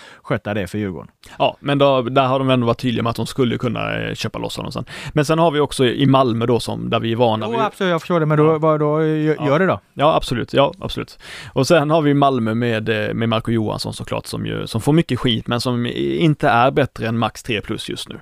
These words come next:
Speaker 1: Ja, kanske till och med två plus på Marco Johansson, eller Malmös målvaktsbesättning. Vi har ju diskuterat det, vi satte tre plus på den när vi, när vi gick igenom det, och det är tre svaga plus. Det skulle till och med kunna vara två starka istället.
Speaker 2: Ja, men vi,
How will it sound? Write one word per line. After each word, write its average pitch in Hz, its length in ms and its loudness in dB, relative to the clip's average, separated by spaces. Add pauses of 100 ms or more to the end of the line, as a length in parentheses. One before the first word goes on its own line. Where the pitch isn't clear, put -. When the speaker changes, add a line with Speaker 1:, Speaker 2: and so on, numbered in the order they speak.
Speaker 1:
Ja, 147 260 -2
kanske 147 240 -4
till 151 100 0
och 131 40 -2
med 123 100 -4
två 87 180 -6
plus 175 220 -2
på - 100 -14
Marco 147 280 -4
Johansson, 131 480 0
eller 151 160 2
Malmös 156 420 2
målvaktsbesättning. 139 1000 -4
Vi 147 80 -4
har 147 60 -2
ju 143 60 -4
diskuterat 147 520 -4
det, 143 60 -6
vi 131 100 -6
satte 147 240 -8
tre 139 240 -4
plus 165 240 -10
på 160 140 -6
den 135 120 -4
när 131 100 -4
vi, 131 260 -2
när 131 180 -6
vi 131 60 -4
gick 131 220 -6
igenom 117 420 -2
det, 127 80 -6
och 135 100 -4
det 143 80 -4
är 131 60 -4
tre 165 220 -4
svaga 143 360 -4
plus. - 280 -10 (200)
Det 147 160 -8
skulle 147 240 -4
till 170 120 -2
och 156 60 -2
med 151 140 -6
kunna 139 160 -6
vara 143 120 -2
två 135 180 -8
starka 127 400 -6
istället. 135 280 -10 (580)
Speaker 2:
Ja, 135 100 0
men 151 100 2
vi, 156 60 0